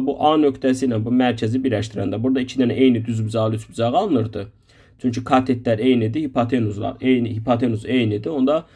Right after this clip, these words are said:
radiusun qarşısındakı bucaqlar da eyni olacaqdı. Yəni, buranı birləşdirəndə bu qırx, doxsan iki yerə bölünməlidir. Qırx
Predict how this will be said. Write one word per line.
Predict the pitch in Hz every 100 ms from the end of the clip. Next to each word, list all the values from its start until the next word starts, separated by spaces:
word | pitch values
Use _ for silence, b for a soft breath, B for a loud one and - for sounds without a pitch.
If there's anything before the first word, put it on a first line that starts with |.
| b -
radiusun | 147 135 143
qarşısındakı | 127 120 123 117 143
bucaqlar | 123 123 117 120 127
da | 160
eyni | 127
olacaqdı. | 98 73 - 87 104
Yəni, | 135 165 143
buranı | 185 190 151
birləşdirəndə | 147 143 123 - 131 143 208 175
bu | 135 131 -
qırx, | 135 - -
doxsan | 135 127 - 196 202 b b b b 120
iki | 131 190
yerə | 180 135
bölünməlidir. | 104 98 92 82 113
Qırx | 139 -